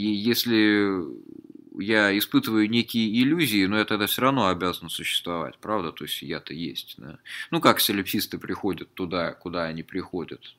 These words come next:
Ну, то есть вот сомневаться в собствен-, в наличии вот этого самого «я» невозможно, да? Но если мы посмотрим, как бы, как работает вообще человеческое сознание. Вот, э, к примеру, по стене ползет муха. Ты смотришь на муху,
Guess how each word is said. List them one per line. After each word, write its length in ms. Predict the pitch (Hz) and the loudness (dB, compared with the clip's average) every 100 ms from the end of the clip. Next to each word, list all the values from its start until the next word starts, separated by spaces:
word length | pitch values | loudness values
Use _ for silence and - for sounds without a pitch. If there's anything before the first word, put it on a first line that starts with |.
| - | -20
Ну, 160 | - 80 | -20 -20
то 140 | - | -16
есть 300 | 67 - - - | -14 -14 -16 -14
вот 160 | 76 | -8
сомневаться 680 | - 98 98 107 98 - 90 | -6 -4 0 2 2 0 -8
в 40 | - - | -10 -10
собствен-, 460 | - 107 - 95 | -6 -4 -6 -10
в 40 | 101 | -6
наличии 420 | 110 107 - 90 | -4 -4 -4 -6
вот 180 | 87 95 | -8 -10
этого 200 | 92 87 | -12 -10
самого 380 | - 95 95 | -8 -8 -8
«я» 300 | 101 117 110 - - - - - _ | -4 -4 -4 -10 -20 -20 -20 -20 _
невозможно, 800 | 147 190 202 185 190 147 113 90 | -2 2 2 2 4 4 4 -6
да? 300 | 98 113 104 - _ _ _ _ _ 71 | -8 -6 -8 -12 _ _ _ _ _ -20
Но 520 | 104 123 147 175 165 | -12 -8 -6 -4 0
если 340 | 165 165 170 | 4 4 4
мы 100 | 165 | 2
посмотрим, 840 | 151 156 - 180 170 131 107 92 85 - _ - | 4 2 4 2 2 4 4 0 -8 -20 _ -4
как 220 | 104 95 | -2 -2
бы, 60 | 95 | -2
как 160 | 127 107 | 0 2
работает 440 | 107 113 98 95 | 2 2 -4 -4
вообще 240 | 98 - | -4 -2
человеческое 580 | 101 95 90 90 - 92 | -2 0 0 0 -2 -2
сознание. 600 | 87 92 92 87 85 - - - - - | -4 -6 -6 -6 -8 -14 -16 -14 -12 -2
Вот, 260 | 170 180 - | 4 4 4
э, 480 | 139 123 113 104 98 | 4 6 4 2 -2
к 80 | - | -6
примеру, 640 | - 123 120 110 98 90 - _ _ _ - - - - - - - _ _ | -2 0 2 2 0 -4 -10 _ _ _ -20 -18 -16 -16 -20 -20 -20 _ _
по 100 | 107 | -4
стене 320 | - 123 143 | -2 2 2
ползет 440 | 147 120 110 113 110 | 4 2 2 -2 0
муха. 300 | 117 110 101 | -2 -2 -2
Ты 120 | 147 | 0
смотришь 420 | 151 180 131 107 | 2 4 4 4
на 120 | 113 | 2
муху, 440 | 113 110 98 - | 2 2 0 -6